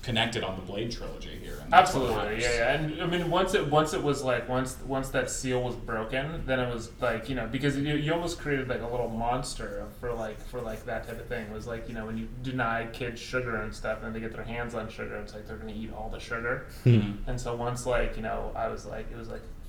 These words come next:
Speaker 2: okay, or, like, I started to get exposed to, like, movies and, like, video games, it was like, "I want all of that now."
Speaker 3: <laughs>
Speaker 1: Yeah, that's, that's kinda what happened. I think everybody has that
Speaker 2: Yeah,
Speaker 1: thing
Speaker 2: exactly.
Speaker 1: when
Speaker 2: I don't know,
Speaker 1: they're
Speaker 2: I don't,
Speaker 1: growing
Speaker 2: you know,
Speaker 1: up. But
Speaker 2: yeah,
Speaker 1: yeah,
Speaker 2: we
Speaker 1: this
Speaker 2: were
Speaker 1: is,
Speaker 2: here.
Speaker 1: uh, this is very much familiar to me as the, um,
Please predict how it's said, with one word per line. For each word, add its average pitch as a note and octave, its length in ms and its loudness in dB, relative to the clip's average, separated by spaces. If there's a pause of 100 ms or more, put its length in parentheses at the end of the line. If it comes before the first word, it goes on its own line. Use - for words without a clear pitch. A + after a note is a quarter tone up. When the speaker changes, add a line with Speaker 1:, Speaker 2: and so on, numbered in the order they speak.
(280)
Speaker 2:
okay, A#2+ 460 -2
or, A#2+ 160 -2
like, A2 180 -4
I G#2+ 60 -6
started A2 320 -6
to A2+ 80 -8
get A2 140 -6
exposed A2 460 -6
to, A2+ 60 -8
like, G#2+ 220 -6
movies A2 380 -6
and, G#2+ 120 -6
like, G#2+ 220 -6 (340)
video A#2 260 -4
games, A#2+ 300 -4
it B2 80 -8
was A2+ 100 -6
like, - 140 -2
"I - 220 -6
want - 200 -2
all - 280 -6
of - 100 -10
that - 320 -8
now." E3+ 1160 8
Speaker 3:
<laughs> - 100 -8
Speaker 1:
Yeah, F#2+ 220 2
that's, - 420 -4
that's B2 220 0
kinda A2 200 4
what F#2+ 100 2
happened. G#2+ 220 2
I - 20 4
think - 120 2
everybody G#2+ 320 2
has G2 240 -2
that - 80 6
Speaker 2:
Yeah, A#2+ 240 10
Speaker 1:
thing B2+ 160 8
Speaker 2:
exactly. B2 360 8
Speaker 1:
when A#2 80 -2
Speaker 2:
I A#2 40 4
don't A#2+ 140 2
know, A#2+ 60 2
Speaker 1:
they're A#2 100 0
Speaker 2:
I A#2 40 2
don't, A#2 120 2
Speaker 1:
growing A2+ 140 0
Speaker 2:
you A#2+ 80 0
know, G#2+ 80 -2
Speaker 1:
up. - 160 -6
But - 80 -2
Speaker 2:
yeah, C#3+ 100 4
Speaker 1:
yeah, D3+ 160 4
Speaker 2:
we - 60 4
Speaker 1:
this - 120 2
Speaker 2:
were F3+ 60 0
Speaker 1:
is, D#3+ 100 0
Speaker 2:
here. E3+ 80 2
Speaker 1:
uh, D#3 140 2
this D#3 180 -2
is D3+ 80 -4
very C#3+ 220 2
much B2+ 180 2
familiar A2+ 380 -2
to A#2 120 -6
me G#2+ 220 0
as G2+ 240 0
the, G2+ 220 2
um, F#2+ 480 -2